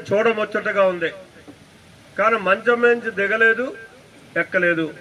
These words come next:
కారణం ఏంటమ్మా, ఎందుకు జరిగింది ఇదంటే, మా ఆయన నేను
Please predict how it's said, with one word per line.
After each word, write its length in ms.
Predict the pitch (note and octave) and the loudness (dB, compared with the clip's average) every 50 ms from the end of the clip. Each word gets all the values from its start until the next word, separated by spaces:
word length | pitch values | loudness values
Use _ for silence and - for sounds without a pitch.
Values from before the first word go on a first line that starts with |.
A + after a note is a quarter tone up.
| - - - - F#3+ | -20 -20 -10 -4 -2
కారణం 400 | G3+ A3 A#3+ C#4 C#4 C4 B3+ B3+ A#3+ A#3 | 0 2 2 2 2 4 4 6 6 4
ఏంటమ్మా, 360 | A3+ A#3 A#3 A3+ A3+ A#3 A#3+ A#3+ A3 G3+ G#3 | 4 2 -2 -2 -2 -2 -2 -2 -2 -4 -6
ఎందుకు 200 | A#3 B3 A#3 A#3+ A3 A3+ | -6 -6 -6 -2 -2 0
జరిగింది 360 | G#3+ G#3 A3 G#3+ G#3+ G#3 G#3 G3+ | -2 -2 -4 -8 -10 -10 -4 0
ఇదంటే, 340 | G3+ G3 G3 G3 A#3 B3+ D4 D4+ - - - - - - - - - - - - | 0 0 0 0 -2 -4 -4 -4 -6 -10 -20 -20 -20 -20 -20 -20 -20 -20 -10 -6
మా 100 | F#3 F#3+ F#3+ F#3+ G3 | -4 -2 0 2 2
ఆయన 260 | G#3 A3 A#3 A#3 A#3 A3+ A3 | 4 4 2 2 0 0 -2
నేను 180 | G#3+ G#3+ A3 | -2 0 -2